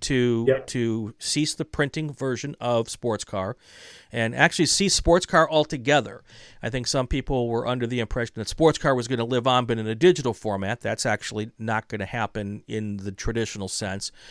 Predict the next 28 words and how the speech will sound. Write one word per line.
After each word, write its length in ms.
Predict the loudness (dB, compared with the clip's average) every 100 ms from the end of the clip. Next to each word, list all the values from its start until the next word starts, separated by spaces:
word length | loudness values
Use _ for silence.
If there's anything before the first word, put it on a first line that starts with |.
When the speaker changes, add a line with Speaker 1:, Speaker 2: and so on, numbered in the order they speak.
| -20 -20 -4
Speaker 1:
So 480 | 4 8 8 6 0
what 360 | -4 4 4 4 2
is 520 | 4 4 4 2 -2
the, 340 | 0 -2 -2
let's 200 | -6 -2
start 160 | 0 2
with 120 | 2
the 80 | 2
short 460 | 2 4 2 2 -4
term. 320 | -8 -8 -16 _ -20 -20 -20 _
Speaker 2:
Yep. 100 | 6
Speaker 1:
What's 180 | 6 4
the 100 | 0
short-term 1080 | 2 4 4 2 0 2 4 4 2 0 -4
way 640 | 0 4 4 2 0 -2
that 440 | -4 -2 -2 -2 -2
the 340 | 0 0 -2
members 520 | 0 2 4 6 4
are 100 | 2
gonna 240 | 0 0 -2
get 300 | 2 2 0
their 500 | -4 2 4 4 0 -2
info 580 | -2 -2 -2 0 2
these 300 | 0 -2 -4
days 460 | -4 -4 -4 -6 -8 -12 -20 -10
and 180 | -6 -2
going 300 | 0 0 -2
forward 640 | -2 0 2 2 -2 -4